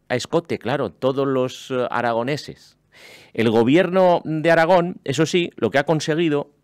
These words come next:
ante los acreedores es que haya cuatro años de plazo. Así, en cada ejercicio,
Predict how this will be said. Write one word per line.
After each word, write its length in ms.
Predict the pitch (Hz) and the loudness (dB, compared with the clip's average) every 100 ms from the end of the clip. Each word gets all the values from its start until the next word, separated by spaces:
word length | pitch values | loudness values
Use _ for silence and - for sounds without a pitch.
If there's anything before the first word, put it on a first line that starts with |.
| _ _ _ _ | _ _ _ _
ante 260 | 104 98 104 | -10 -6 -6
los 200 | 98 - | -6 -6
acreedores 840 | 101 107 101 113 143 135 - - _ _ _ | -8 -6 -4 -2 -2 -4 -10 -20 _ _ _
es 640 | - 160 165 - - - _ _ | 0 0 0 -8 -14 -18 _ _
que 180 | - 98 | -4 0
haya 220 | 110 131 | 0 -2
cuatro 500 | - 135 170 170 151 | 2 4 4 4 2
años 560 | 156 160 165 165 - _ _ _ | 2 -2 -6 -8 -16 _ _ _
de 100 | 139 | -4
plazo. 380 | - - - - _ _ _ _ _ _ _ _ | -4 -6 -10 -20 _ _ _ _ _ _ _ _
Así, 480 | - - 147 190 - _ - - - | -14 0 0 0 -6 _ -20 -20 -14
en 120 | 87 | -4
cada 180 | 110 110 | 2 2
ejercicio, 720 | 107 95 131 139 165 180 190 | 2 -4 -4 -2 2 2 0